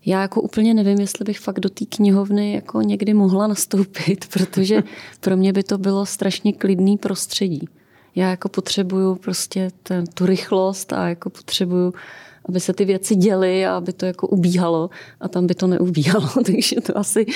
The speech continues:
to je asi jako ta odpověď, co ve mně zůstalo, ale co si zároveň uvědomuji, že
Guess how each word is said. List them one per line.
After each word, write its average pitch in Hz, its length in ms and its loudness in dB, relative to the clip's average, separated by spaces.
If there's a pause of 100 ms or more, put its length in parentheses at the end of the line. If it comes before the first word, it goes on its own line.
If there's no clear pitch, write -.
(320)
to - 80 -2
je 202 80 2
asi 208 220 0
jako 202 260 2 (1000)
ta 214 140 -2
odpověď, 202 600 0
co 214 160 0
ve 196 100 4
mně 220 180 6
zůstalo, 208 600 0
ale 190 100 0
co 202 120 -2
si 202 140 0
zároveň 202 380 2
uvědomuji, 196 480 2
že 208 140 2